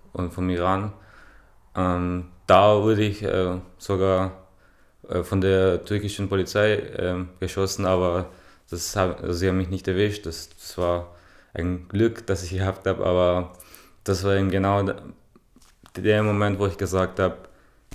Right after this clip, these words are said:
„Jetzt gebe ich auf, jetzt kann ich nicht mehr, egal wohin, ich laufe einfach weg.“ Aber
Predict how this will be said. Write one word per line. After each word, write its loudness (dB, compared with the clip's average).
„Jetzt 2
gebe 2
ich -4
auf, 0
jetzt -4
kann 2
ich 0
nicht -4
mehr, 0
egal 4
wohin, 0
ich -6
laufe 2
einfach -6
weg.“ -6
Aber 2